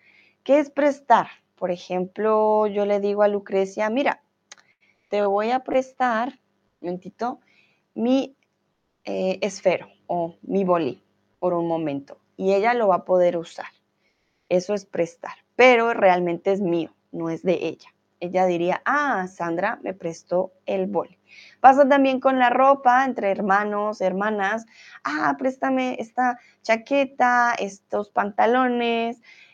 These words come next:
eh, esta blusa". "Claro, sí". Entonces, la blusa no es tuya, pero te la prestaron. Muy bien, aquí el único interés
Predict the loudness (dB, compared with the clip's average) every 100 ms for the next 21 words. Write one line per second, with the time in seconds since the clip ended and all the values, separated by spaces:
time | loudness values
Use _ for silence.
0 | -6 0 2 0 -4 -2 0 2 4 4
1 | 2 0 -4 -6 -10 -10 -10 -10 -12 -14
2 | -8 -6 -6 -8 _ _ _ -4 0 0
3 | -2 -8 _ _ _ _ _ _ _ -8
4 | -6 -2 0 2 0 0 -2 0 2 2
5 | 2 -2 -2 0 0 -2 -6 -6 -8 -12
6 | -20 _ -20 -20 _ _ _ _ _ _
7 | _ _ _ _ _ _ -20 _ _ 2
8 | 4 6 4 4 2 0 0 2 4 2
9 | 2 0 0 0 0 -2 -4 -8